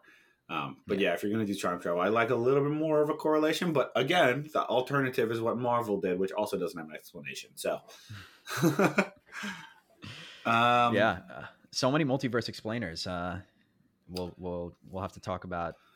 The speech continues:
Speaker 2: uh, Spider-Verses when we get to that episode.
Speaker 1: Yes, very soon.
Speaker 2: Uh,
Speaker 1: Um, and then, do you have anything? You go. I asked a few questions in a row.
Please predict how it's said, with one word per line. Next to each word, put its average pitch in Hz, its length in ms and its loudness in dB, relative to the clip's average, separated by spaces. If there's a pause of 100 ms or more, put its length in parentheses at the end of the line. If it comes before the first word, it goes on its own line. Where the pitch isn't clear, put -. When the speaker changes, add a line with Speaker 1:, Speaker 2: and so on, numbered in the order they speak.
(520)
Speaker 2:
uh, 87 180 -8
Spider-Verses 85 720 -8 (180)
when 85 140 -12
we 85 80 -12
get 82 100 -12
to - 80 -10
that 87 160 -10
episode. 80 340 -16 (280)
Speaker 1:
Yes, 101 520 -6
very 101 200 2
soon. 78 340 -4 (180)
Speaker 2:
Uh, 80 100 -4
Speaker 1:
Um, 101 360 4
and 113 220 2
then, 120 480 2 (320)
do 117 100 0
you 156 60 6
have 180 120 4
anything? 180 320 0
You 160 140 2
go. 110 160 6
I 95 140 6
asked 110 360 4
a 113 40 -4
few 110 160 -2
questions 92 420 -4
in 85 80 -4
a 82 60 -6
row. 67 160 -4